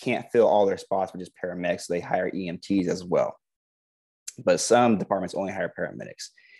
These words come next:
And just in general, you increase your chances of getting hired if you're a paramedic as well. So basically, you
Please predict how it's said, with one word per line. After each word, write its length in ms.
And 180
just 140
in 140
general, 360
you 160
increase 400
your 80
chances 480
of 80
getting 180
hired 400
if 180
you're 220
a 40
paramedic 400
as 260
well. 280
So 240
basically, 380
you 300